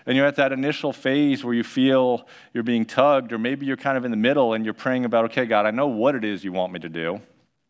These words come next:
but now how do I do those things?" Or maybe a few of you this morning, it was six months ago that you knew God was calling you to do something. He was calling you to act. He was calling you to step up. He was calling you to engage.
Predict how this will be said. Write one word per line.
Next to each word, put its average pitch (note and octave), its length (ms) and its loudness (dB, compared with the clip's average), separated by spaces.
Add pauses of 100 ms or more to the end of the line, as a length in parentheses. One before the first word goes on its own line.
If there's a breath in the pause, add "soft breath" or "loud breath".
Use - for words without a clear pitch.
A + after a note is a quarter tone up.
(280)
but A#2 120 2
now A#2 500 0 (120)
how B2 500 -2 (340 loud breath)
do G#2+ 140 -6
I G2+ 100 0
do F#2+ 180 -6
those F2 280 -6
things?" - 340 -18 (720 loud breath)
Or A#2 80 0
maybe D#3+ 280 4
a C3+ 40 2
few D3+ 240 2
of E3 80 0
you C#3+ 80 2
this A#2+ 200 -4
morning, C3+ 320 2
it C3+ 60 -2
was D3 140 -2
six - 260 -6
months C3+ 280 0
ago B2 200 0
that A2+ 200 -6
you A#2 60 -4
knew A#2 120 0
God A#2 220 2
was G#2 120 -10
calling B2+ 340 0
you A2 120 -6
to G2+ 60 -6
do B2 200 -2
something. A2+ 340 -4
He G#2+ 60 -4
was G#2 100 -6
calling A#2+ 300 -2
you G#2+ 80 -2
to F#2+ 160 -2
act. C3+ 340 2
He A#2+ 60 -12
was A2 100 -12
calling A2 240 -6
you G2 60 -8
to F#2 80 -10
step - 320 -6
up. C#3+ 260 2
He A#2 60 -10
was G#2+ 100 -10
calling G#2 240 -10
you G2 100 -10
to F#2 40 -10
engage. B2+ 580 -4